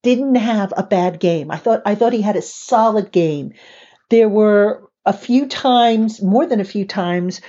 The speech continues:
when the kid was under pressure. Um, I think one of the things he needs to really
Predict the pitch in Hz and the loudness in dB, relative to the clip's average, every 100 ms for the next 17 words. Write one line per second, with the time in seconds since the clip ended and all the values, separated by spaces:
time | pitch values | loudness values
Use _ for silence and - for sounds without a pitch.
0 | - _ _ 196 190 196 - 247 226 220 | -20 _ _ -4 -2 -2 -2 -2 0 -2
1 | 214 190 190 - 226 214 214 262 269 - | 0 -2 -6 -2 0 0 2 0 -2 -8
2 | _ _ _ _ _ _ 190 190 185 202 | _ _ _ _ _ _ -4 -4 -2 0
3 | 214 240 214 202 220 240 247 247 233 214 | 0 0 -2 0 2 2 2 0 0 0
4 | 214 226 214 208 208 - - 180 180 208 | -2 -2 0 0 -2 -4 -8 -6 -2 2
5 | 214 214 214 208 202 | 4 4 2 0 -6